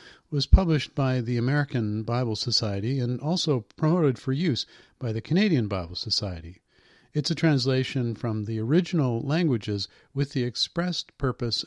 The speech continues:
of conveying the meaning of the text rather than the literal translation. They also have written the text with special attention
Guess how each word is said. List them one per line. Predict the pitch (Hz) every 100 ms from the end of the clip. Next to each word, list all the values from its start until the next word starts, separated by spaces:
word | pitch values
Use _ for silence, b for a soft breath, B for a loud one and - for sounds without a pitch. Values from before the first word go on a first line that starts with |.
| 127
of | 117 -
conveying | 135 123 113 131 123 113
the |
meaning | 113 131 175 190 160 113
of | 101
the | 104
text | - 90 92 - - b b b 123
rather | 127 135 131
than | 113 104 113
the | 143
literal | 120 113 92 90 101
translation. | - 107 110 139 170 - 85 - - _ b b b b b -
They |
also | 170 185 - 139 120 117
have | 113 117 117
written | 139 123
the |
text | 110 127 110 - 117
with | 110
special | - - 135 - 117 107
attention | 110 110 160 151 - 101